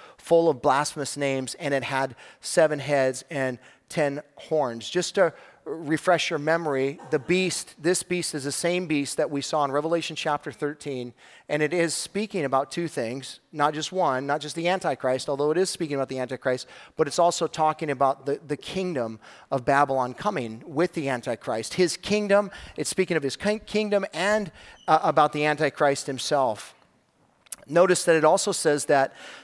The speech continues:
this great prostitute will be arrayed in purple and scarlet, adorned with gold and jewels of pearls. Again, the idea is that this religious system will be luxurious and it will be desirable for the world. They'll be able to move into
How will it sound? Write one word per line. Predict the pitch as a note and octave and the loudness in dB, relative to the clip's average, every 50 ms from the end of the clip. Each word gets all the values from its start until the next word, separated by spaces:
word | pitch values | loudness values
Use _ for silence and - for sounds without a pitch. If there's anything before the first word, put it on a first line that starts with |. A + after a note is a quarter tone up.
| - - | -2 0
this | E3 E3 - - | 0 0 2 4
great | E3+ F3 F3 F3 - | 4 4 4 4 4
prostitute | - F3 E3+ F3+ F#3+ - - F3 - F#3 F#3 | 4 4 6 6 4 2 -2 -4 -4 -4 0
will | F3+ D#3 D3+ | 0 0 0
be | C3+ E3 D#3 | 2 2 4
arrayed | D3 C#3+ C3 D3 D#3 E3+ E3+ F3 D#3+ | 4 4 4 4 6 6 4 4 2
in | D3+ C3 | 0 -2
purple | - - - F3+ F#3 F3+ - G3 G3+ G3 E3 | -2 -2 0 0 0 2 2 0 2 2 0
and | C3+ | -2
scarlet, | - - - - D#3+ D3+ D#3+ E3+ F3 F#3 F#3 | -2 -4 0 4 4 6 6 6 4 2 2
adorned | D3+ C#3+ C3+ D3+ D3 D#3 E3 E3+ | 2 2 2 2 2 2 2 2
with | D#3 C#3 C3+ B2+ - - - - - - - C3+ | 2 0 0 0 -2 -6 -14 -20 -20 -20 -8 2
gold | C3 E3+ E3+ F3+ F#3+ G3+ G3+ F3 | 4 6 6 8 6 4 4 2
and | D#3+ C#3 | 0 -2
jewels | B2 C#3 D#3+ E3 E3+ F3 C#3+ | -2 0 0 2 2 2 0
of | D3+ C#3+ - | -2 -4 -6
pearls. | - - E3+ E3+ F3+ F#3+ G#3 A3 E3+ E3+ | -4 -2 0 2 2 2 2 2 0 -4
Again, | F3 E3 G3 G3+ F#3+ D#3 | -2 0 0 0 0 -2
the | D#3 D#3 D#3+ | 0 2 2
idea | E3 D#3 C#3+ D#3+ F3+ F#3 | 2 2 0 0 0 0
is | F#3 D3+ | 0 -2
that | E3 D#3+ | -4 -4
this | - F3 - - | -4 -6 -4 -4
religious | D#3+ D#3 D#3 D#3 D#3+ D#3 - | -4 -4 -4 -4 -4 -6 -6
system | - E3+ - - E3+ | -6 -6 -6 -4 -4
will | D#3+ D#3 | -4 -2
be | C#3+ D#3 D3+ D3 | -2 0 0 0
luxurious | C#3+ D3 D3+ D3 B2+ A#2+ C#3+ D#3 F3 F3+ E3 B2 A2+ A2+ - - D3 | 2 0 0 -2 -4 -2 -2 0 0 0 0 0 -2 -2 -4 -4 -2
and | C3+ B2+ B2 A#2 | -2 -2 -4 -6
it | - - - - - - - | -12 -16 -20 -20 -14 -6 -4
will | D3 | -2
be | C3+ C#3 D#3+ D#3+ | 0 0 -2 0
desirable | - D#3+ C#3+ A#2 C#3 D#3 C3+ D#3 F3+ F3+ E3 C#3+ B2+ B2+ A#2+ | -2 -4 -2 2 4 4 6 6 6 4 2 2 0 -2 -2
for | - - C#3+ C3+ B2+ B2 A#2 - - - - - - _ _ | -2 -2 0 0 2 0 0 -4 -10 -20 -20 -20 -20 _ _
the | C3+ D3 C#3 | 0 2 2
world. | C#3 C3 C3+ C3 B2+ A#2+ A#2 A2+ | 2 2 2 2 2 2 0 0
They'll | B2+ C3 B2+ | 0 0 2
be | C#3 C#3+ | 2 2
able | D3 D3 D3+ | 2 2 0
to | D3 | -2
move | C#3 C#3 C#3+ D3+ D#3+ D#3+ D3 | -2 -2 -2 -2 -2 0 0
into | D#3 D#3+ D#3+ D#3 - - D3+ C#3 C3+ C3 | 0 -2 -2 -4 -4 -2 -2 0 -2 -2